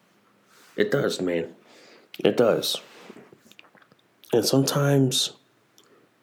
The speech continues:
I see the difficulty every day trying to find work, trying, hoping that I can get a good paying job, hoping that, like, I have a good paying career.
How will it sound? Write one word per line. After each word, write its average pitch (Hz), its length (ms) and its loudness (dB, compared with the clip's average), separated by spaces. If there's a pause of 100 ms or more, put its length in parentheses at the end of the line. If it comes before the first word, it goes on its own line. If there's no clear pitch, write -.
(200)
I 117 100 0
see 170 200 4
the 147 100 2
difficulty 127 840 0
every 120 240 2
day 131 260 4
trying 120 360 0
to 120 40 0
find 123 360 2
work, - 440 -6 (540)
trying, - 340 4
hoping 131 520 4
that 113 240 0
I 110 80 -4
can - 180 0
get 120 160 4
a 104 60 0
good 127 260 2
paying 120 260 2
job, 98 400 -2 (1160)
hoping 139 540 2
that, 113 260 0
like, 95 440 0 (680)
I - 80 -4
have - 220 -2
a 104 40 -6
good 127 280 0
paying 117 240 0
career. 104 380 0